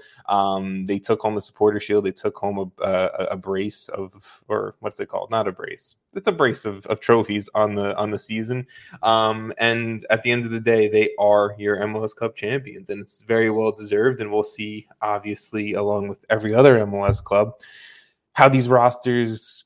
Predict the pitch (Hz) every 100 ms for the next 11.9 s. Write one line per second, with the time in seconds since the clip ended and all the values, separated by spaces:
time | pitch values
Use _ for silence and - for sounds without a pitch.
0 | - 117 117 113 127 127 131 120 113 101
1 | 117 117 120 113 104 101 107 107 104 101
2 | 196 151 165 156 147 135 131 113 98 -
3 | 113 - 110 104 101 107 101 95 95 98
4 | 95 101 117 120 120 120 113 117 113 113
5 | 110 113 113 110 107 110 107 101 - _
6 | _ - 107 110 127 135 135 131 127 127
7 | 120 120 117 - 120 117 - 117 113 101
8 | 107 107 107 107 101 101 104 107 104 -
9 | 98 101 101 101 98 95 143 101 98 95
10 | 95 95 92 - 196 190 196 190 202 -
11 | 95 95 - - 92 - 104 104